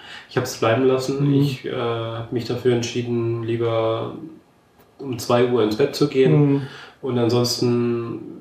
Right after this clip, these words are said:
Speaker 1: versuche ich jetzt erstmal so mein, mein Kram, mein Leben soweit auf die Reihe zu
Speaker 2: Mhm.
Speaker 1: kriegen, im Job, äh, alles auf die Reihe
Speaker 2: Ja.
Speaker 1: zu kriegen. Und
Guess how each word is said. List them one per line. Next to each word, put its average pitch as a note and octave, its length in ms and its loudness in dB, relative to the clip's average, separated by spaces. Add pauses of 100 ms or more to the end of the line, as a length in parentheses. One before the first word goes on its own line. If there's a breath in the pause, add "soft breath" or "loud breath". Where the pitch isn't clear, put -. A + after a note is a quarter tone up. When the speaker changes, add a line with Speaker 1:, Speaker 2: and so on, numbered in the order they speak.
Speaker 1:
versuche B2 300 0
ich A2+ 80 -4
jetzt A#2 160 -6
erstmal A#2+ 400 -2
so A#2 120 -2
mein, G#2 440 -6
mein G#2+ 360 -6
Kram, B2 500 0
mein A2 180 4
Leben C3 340 2
soweit B2+ 320 0
auf B2+ 140 -8
die C3+ 100 2
Reihe B2 220 2
zu D#3+ 180 8
Speaker 2:
Mhm. D3+ 60 6
Speaker 1:
kriegen, C3 320 4
im A2 160 -6
Job, B2 300 0 (100)
äh, C3 280 -6 (140)
alles B2+ 220 -2
auf A#2+ 100 -10
die B2+ 120 0
Reihe A#2 280 2
Speaker 2:
Ja. C#3 120 2
Speaker 1:
zu - 40 -2
kriegen. A#2+ 420 -2
Und A2 220 -8